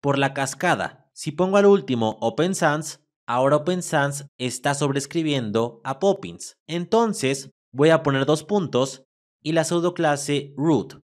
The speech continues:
Root significa raíz, es decir, esta pseudoclase está representando a la raíz del documento. Y aquí puedo crear variables o custom properties. Y esto se crea con dos guiones medios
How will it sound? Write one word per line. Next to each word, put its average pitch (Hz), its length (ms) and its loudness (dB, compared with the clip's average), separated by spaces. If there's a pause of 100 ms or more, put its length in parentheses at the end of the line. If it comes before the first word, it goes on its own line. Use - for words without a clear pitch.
(180)
Root 233 440 -2
significa 196 640 -4
raíz, 180 640 -2
es 185 160 2
decir, 170 640 -2 (120)
esta 175 420 2
pseudoclase 170 880 0 (180)
está 143 280 -4
representando 165 1040 -2
a 151 100 2
la 165 120 0
raíz 147 380 0
del 139 140 0
documento. 147 720 -2 (160)
Y 135 120 -2
aquí 147 180 -4
puedo 202 300 4
crear 151 400 2
variables 151 720 2
o 139 160 -8
custom 151 440 -4
properties. 196 720 0 (160)
Y 151 140 0
esto 175 160 0
se 208 220 0
crea 151 580 4
con 120 220 -2
dos 120 180 4
guiones 147 300 2
medios 143 500 0